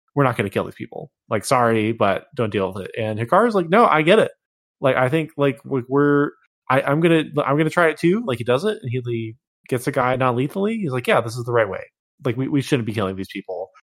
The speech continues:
I've met a few of them. They, they're cool." Um, and that's, like, not even been a big, like, ca-, part of his character arc,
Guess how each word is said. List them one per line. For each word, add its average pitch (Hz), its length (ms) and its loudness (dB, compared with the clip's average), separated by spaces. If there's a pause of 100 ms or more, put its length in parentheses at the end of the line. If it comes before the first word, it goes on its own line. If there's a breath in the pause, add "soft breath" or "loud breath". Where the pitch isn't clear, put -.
(120)
I've 127 160 4
met 120 100 4
a 110 60 4
few 113 140 2
of 104 40 -4
them. 101 220 0
They, 98 140 -2
they're 104 160 -4
cool." 98 360 -4 (480 soft breath)
Um, 120 480 4
and 156 100 4
that's, 220 160 4
like, 220 100 4
not 190 200 6
even 160 140 2
been 160 120 4
a 139 60 4
big, 131 280 4 (140)
like, 123 240 -2
ca-, - 260 -6
part 131 160 4
of 107 40 -4
his 101 120 -6
character 226 400 2
arc, 92 140 -6